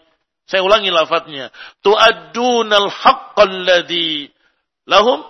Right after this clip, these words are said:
yani alaikum, wa tas'alunallaha alladzi lakum." Tunaikanlah hak mereka atas kalian dan mintalah hak kalian dari Allah Subhanahu wa taala.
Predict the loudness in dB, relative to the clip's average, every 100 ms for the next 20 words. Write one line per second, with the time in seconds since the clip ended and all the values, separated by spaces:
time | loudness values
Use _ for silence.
0 | _ _ _ _ _ _ _ _ _ _
1 | _ _ _ _ _ _ _ -10 -2 0
2 | 0 -2 -4 -8 -12 -16 _ -20 -8 -2
3 | 2 2 2 2 2 4 4 2 2 0
4 | 0 0 -2 -6 -6 -10 -8 -8 -8 -12
5 | -12 -16 _ _ _ _ _ _ -16 -8
6 | -8 -8 _ -14 -12 -10 -10 -10 -14 _
7 | -18 -10 -10 -10 -8 -8 -8 -14 -10 -10
8 | -8 -10 -12 -12 -4 0 2 0 -10 -20
9 | _ -12 -12 -14 -18 _ -12 -10 -12 -14
10 | -16 _ -18 -16 -18 -20 -18 -18 -18 -20
11 | -20 -10 -8 -8 _ _ -18 -18 -14 -16
12 | -16 -16 -16 -12 -14 -14 -20